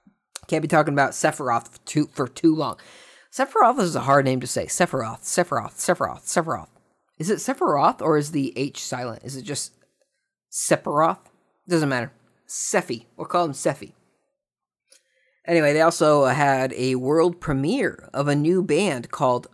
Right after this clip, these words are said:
O F K. And all of the members of this band are cartoon characters. It was honestly the most Zoomer Gen Z thing I had ever seen.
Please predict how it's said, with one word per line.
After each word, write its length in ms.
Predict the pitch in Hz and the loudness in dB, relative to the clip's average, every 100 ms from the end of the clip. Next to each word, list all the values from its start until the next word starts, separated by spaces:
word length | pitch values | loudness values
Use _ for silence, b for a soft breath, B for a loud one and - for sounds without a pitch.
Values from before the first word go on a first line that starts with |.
| _ | _
O 280 | 156 185 208 - | 4 4 4 2
F 360 | 160 175 - - | 0 0 -4 -10
K. 380 | - 165 139 - _ _ _ _ _ _ _ _ _ _ _ _ _ _ _ _ _ - | -4 -2 -2 -8 _ _ _ _ _ _ _ _ _ _ _ _ _ _ _ _ _ -10
And 520 | 120 123 123 123 120 | -6 -4 -2 -4 -4
all 240 | 117 135 165 | 0 2 2
of 120 | 156 | 0
the 80 | 143 | 0
members 400 | 143 143 135 131 | 0 -2 -4 -6
of 80 | |
this 160 | 131 120 | -10 -12
band 600 | - 131 127 123 123 123 - | -8 -6 -6 -6 -6 -8 -8
are 400 | 113 113 113 110 | -4 -2 -2 -4
cartoon 480 | - 123 - 220 254 | -8 -10 -6 -8 -6
characters. 600 | 123 90 - 69 82 - | -8 -10 -18 -20 -18 -6
It 80 | 160 | 0
was 160 | 160 | 2
honestly 480 | 143 247 285 - 180 | 4 2 2 0 2
the 100 | 165 | 2
most 480 | 143 143 135 - - _ _ _ _ _ _ - | 2 0 -2 -8 -16 _ _ _ _ _ _ -12
Zoomer 720 | 123 143 165 185 175 151 143 | -6 2 4 4 4 2 -2
Gen 420 | 143 139 143 143 | -4 -2 0 0
Z 320 | 135 139 127 123 | -2 -4 -4 -4
thing 320 | 131 127 123 | -6 -6 -4
I 100 | 120 | -4
had 100 | 120 | -4
ever 240 | 117 117 | -6 -8
seen. 400 | 113 - 117 110 | -10 -10 -10 -12